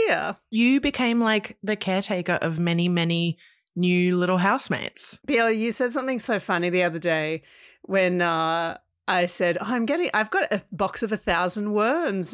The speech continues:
Speaker 1: And you looked at Top Chef, my dog, and said, "Are you ready to be a big brother?" <laughs>
Speaker 2: Is he?
Speaker 1: Really,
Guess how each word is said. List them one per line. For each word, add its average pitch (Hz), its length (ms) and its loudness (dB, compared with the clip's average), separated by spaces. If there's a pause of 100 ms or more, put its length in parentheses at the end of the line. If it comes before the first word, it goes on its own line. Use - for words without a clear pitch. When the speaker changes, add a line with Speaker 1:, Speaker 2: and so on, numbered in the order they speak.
Speaker 1:
And 185 200 -2
you 185 500 2
looked 190 340 -2
at - 160 -6
Top 214 280 -2
Chef, 359 320 0
my 349 160 2
dog, 190 280 2
and 196 140 -2
said, 190 240 -2 (380)
"Are 262 100 2
you 277 260 0
ready 285 240 0
to 269 120 -2
be 240 240 0
a 214 60 0
big 196 280 -4
brother?" 202 420 0
<laughs> - 1600 -8
Speaker 2:
Is 202 260 4
he? 285 120 4
Speaker 1:
Really, 269 340 2